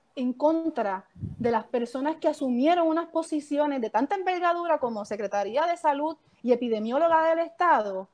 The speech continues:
que lo que han hecho ha sido ocasionar desgracia. Estamos viviendo en una tragedia ocasionada por personas que se pararon a decir que Italia estaba al lado de China,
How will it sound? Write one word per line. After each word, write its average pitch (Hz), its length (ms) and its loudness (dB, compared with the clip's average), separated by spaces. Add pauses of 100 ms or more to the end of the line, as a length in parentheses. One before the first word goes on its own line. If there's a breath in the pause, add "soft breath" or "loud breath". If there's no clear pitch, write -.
(220)
que 247 140 -2
lo 233 240 0
que 220 160 -2
han 247 260 -4
hecho 302 400 -2
ha 247 180 -2
sido 285 400 -2
ocasionar 226 920 -4 (420)
desgracia. 202 960 -4 (300)
Estamos 233 440 0
viviendo 277 380 2
en 262 60 -2
una 277 460 -2
tragedia 208 760 4
ocasionada 214 720 0
por 285 220 0
personas 294 500 2
que 254 120 -4
se 233 160 -2
pararon 220 460 2
a 294 80 -2
decir 294 440 -2
que 269 100 -2
Italia 233 380 2
estaba 269 320 -2
al 254 100 -4
lado 247 260 -2
de 233 160 -4
China, 214 420 -12